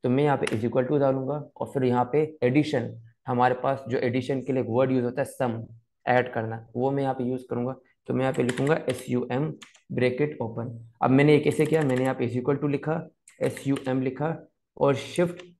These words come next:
और नाइन की press करूंगा अपने keyboard से, तो यहाँ पे ये ब्रैकेट ओपन हो जाएगा। और उसके बाद मुझे ये तीन नंबरों को यहाँ पे ऐड करना है। तो मैंने क्या करना है, मैंने इस एटी फ़ाइव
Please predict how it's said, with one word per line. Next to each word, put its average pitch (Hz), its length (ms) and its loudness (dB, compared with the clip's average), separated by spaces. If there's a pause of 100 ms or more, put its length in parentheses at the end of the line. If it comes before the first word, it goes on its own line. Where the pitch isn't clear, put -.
और 131 120 6
नाइन 127 400 2
की 147 120 -6
press 135 260 -6
करूंगा 135 280 -2
अपने 135 140 -6
keyboard 123 460 -4
से, 151 100 -4
तो 151 140 -4
यहाँ 120 280 -2
पे 117 220 -4
ये 147 300 -2 (560)
ब्रैकेट 117 420 -2
ओपन 120 240 -2
हो 120 160 0
जाएगा। 120 360 -6 (420)
और - 80 2
उसके 165 200 4
बाद 165 200 8
मुझे 143 240 4
ये 165 80 8 (100)
तीन 165 300 2
नंबरों 139 300 2
को 147 100 -2
यहाँ 120 240 -4
पे 151 240 -4
ऐड 120 220 -2
करना 117 180 -4
है। 113 100 -6
तो 127 80 -6
मैंने 135 300 -4
क्या 151 280 0
करना 131 360 -4
है, 165 200 -8 (380)
मैंने 131 300 2
इस 139 400 -8
एटी 120 280 -2 (120)
फ़ाइव 135 260 -6